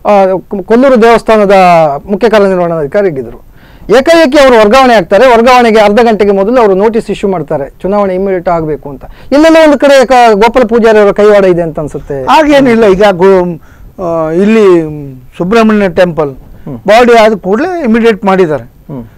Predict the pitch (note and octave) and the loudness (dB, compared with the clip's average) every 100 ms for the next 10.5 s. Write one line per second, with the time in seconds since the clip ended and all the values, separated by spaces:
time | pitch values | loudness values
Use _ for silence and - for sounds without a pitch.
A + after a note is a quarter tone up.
0 | - D#3+ G#3 A#3+ A#3+ G#3+ G#3 G3 G#3+ G3 | -6 0 2 2 2 2 -2 -2 0 0
1 | F#3 G#3+ A3 F3 E3 G#3 G#3+ - F3+ E3 | 0 -2 -2 -2 -2 0 -2 -2 -4 -4
2 | C#3 D3 - - _ _ F3 G3+ G#3+ G3+ | -10 -16 -20 -20 _ _ -6 0 0 2
3 | G#3 G3+ - - - - F#3+ A3+ G3 F3+ | 0 -2 -12 -20 -16 0 0 0 -4 -6
4 | D#3+ D#3 D3+ C#3+ E3+ A3+ G#3 G3 F#3 F3+ | -4 -4 -6 -2 0 2 2 0 -2 -6
5 | F3+ A3+ F3 F#3+ G3 E3 E3 F#3 E3 F3+ | -4 -4 -4 -2 -2 0 0 2 0 0
6 | F3 F3+ - E3+ D#3 F#3 F#3 E3+ E3+ F#3+ | -2 -2 -2 -4 -2 -2 0 0 0 -2
7 | - F3 E3 E3+ E3+ G#3+ D4 - E3 E3 | -4 -6 -4 -4 -4 -8 -10 -20 -8 -2
8 | G#3+ G3 D#3+ B2 _ F3 C3+ A#2+ B3+ C4+ | 0 0 -2 -6 _ -18 -16 -6 0 0
9 | G#3 C#4 C#4 C4+ C4 D4 C4 B3+ D4 B3 | 0 0 2 2 2 2 2 2 0 0
10 | C4 A#3+ G3+ F#3+ F#3+ | 0 0 0 -4 -6